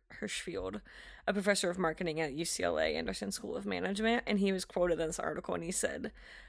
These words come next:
"We really weren't designed to think ahead into the further future because we needed to focus on providing for ourselves in the here and now." So we're talking, like,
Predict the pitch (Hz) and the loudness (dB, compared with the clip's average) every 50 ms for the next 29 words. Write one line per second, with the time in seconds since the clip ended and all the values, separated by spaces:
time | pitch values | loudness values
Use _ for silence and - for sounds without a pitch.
0 | - - _ 214 220 208 208 208 202 214 220 208 196 185 147 120 185 170 185 165 | -20 -2 _ 4 6 6 6 6 6 6 6 6 6 4 4 4 2 0 2 2
1 | 160 165 165 170 175 - - 175 180 - - 175 - 180 170 170 180 196 233 - | 2 2 4 2 2 2 0 -2 0 0 -2 -2 2 4 6 6 6 4 2 0
2 | - 180 180 185 - 185 160 160 156 - - 175 180 165 185 180 - - 165 156 | 0 -2 0 0 0 0 -2 -2 -2 0 2 4 4 4 4 2 0 -2 -4 -2
3 | 165 - 220 233 240 254 226 233 214 - 208 190 190 190 185 185 180 175 165 175 | -2 -2 0 0 0 0 0 0 2 2 2 2 2 2 2 2 2 2 0 0
4 | 175 - 175 - 185 165 - 185 - - 175 180 185 170 165 - 160 165 165 180 | -2 -2 -2 -2 -4 -2 -2 -2 -2 -2 -2 -2 -4 -2 0 2 2 2 0 0
5 | - 190 175 175 180 - - - 175 175 175 - - 180 170 175 156 180 160 151 | 0 2 2 2 2 2 0 0 -2 -2 -2 -2 -2 0 0 0 -2 -2 -4 -4
6 | 151 151 143 131 87 - 190 190 - - 233 269 285 - 285 285 - 233 214 208 | -6 -8 -10 -10 -8 -8 -8 -6 -6 -2 0 2 2 4 2 2 4 4 6 6
7 | 175 156 147 - - | 4 2 0 -6 -8